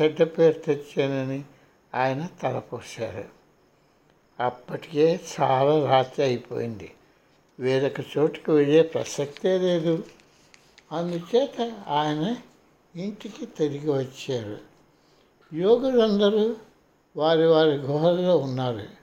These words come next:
ఏదైనా బోధిస్తున్నప్పుడు తప్ప ఎల్లప్పుడూ ధ్యానంలో ఉండే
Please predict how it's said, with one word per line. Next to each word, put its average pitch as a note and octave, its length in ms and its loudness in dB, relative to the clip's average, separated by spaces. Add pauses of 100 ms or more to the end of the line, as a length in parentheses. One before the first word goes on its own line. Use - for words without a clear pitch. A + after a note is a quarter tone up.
(960)
ఏదైనా B3+ 520 0
బోధిస్తున్నప్పుడు F#3 960 -2 (120)
తప్ప G3+ 440 -4 (640)
ఎల్లప్పుడూ G#3 680 0
ధ్యానంలో D#3+ 800 2
ఉండే D3+ 500 0